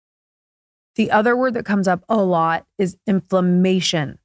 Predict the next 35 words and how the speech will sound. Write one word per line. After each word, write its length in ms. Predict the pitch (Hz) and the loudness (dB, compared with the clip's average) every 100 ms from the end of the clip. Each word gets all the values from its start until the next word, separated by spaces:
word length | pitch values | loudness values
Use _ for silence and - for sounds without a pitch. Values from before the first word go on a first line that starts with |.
| _ - | _ -2
Inflammation, 680 | 233 233 226 214 208 196 175 | 0 2 2 2 0 -2 -2
inflammation. 540 | 175 190 196 180 175 | -2 -2 -2 -2 -2
We're 120 | 170 | -2
all 180 | 180 196 | 0 0
walking 360 | 196 190 214 185 | 0 -2 -2 -2
around 280 | 180 180 | 0 0
inflamed 1080 | 180 180 - - 208 202 202 196 190 180 175 | -2 -4 -8 -4 0 0 2 0 0 0 0
in 100 | 175 | 0
our 120 | 175 | -2
bodies 560 | 170 175 190 190 190 175 | -2 -2 -2 -2 -6 -8
because 540 | 180 170 - - 240 | -12 -14 -10 -4 -2
of 80 | 226 | 0
the 80 | 190 | 0
wrong 200 | 180 170 | -2 -2
diets 320 | 165 156 156 | -4 -4 -6
or 80 | 180 | -8
because 540 | 185 180 - - 208 | -10 -12 -8 -2 0
of 180 | 208 190 - - _ _ | 0 -4 -8 -20 _ _
stressful 580 | - - 220 196 - 196 | -6 -2 0 0 0 0
living 380 | 190 175 165 160 | 0 0 -2 -2
or 140 | 165 | -4
because 440 | 180 180 202 196 | -4 -4 -2 0
of, 220 | 202 190 185 | -2 -4 -2
you 80 | |
know, 140 | 185 180 | -2 0
environmental 500 | 185 202 247 277 330 | 0 0 0 0 -2
factors. 460 | - 156 151 110 | -6 -12 -10 -10
A 80 | - | -8
lot 280 | 185 180 180 | -6 -2 -2
of 80 | 220 | -2
us 120 | 220 | -8
are 60 | 190 | -6
walking 380 | 170 160 180 | -6 -4 -6
around 340 | 170 170 170 160 | -6 -4 -4 -4
inflamed. 880 | 175 165 - 170 165 170 254 320 | -6 -10 -6 -2 0 2 2 0